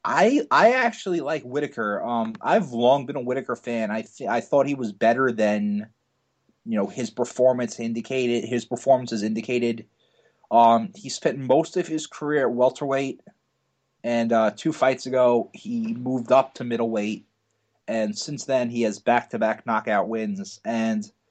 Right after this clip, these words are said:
this is a tough, tough fight to pick because this is more along the lines of Hall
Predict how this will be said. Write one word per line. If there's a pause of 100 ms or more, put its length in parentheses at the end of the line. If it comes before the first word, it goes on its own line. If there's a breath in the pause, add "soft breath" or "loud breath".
(380)
this
is
a
tough,
tough
fight
to
pick
because
this
is
more
along
the
lines
of (1600 soft breath)
Hall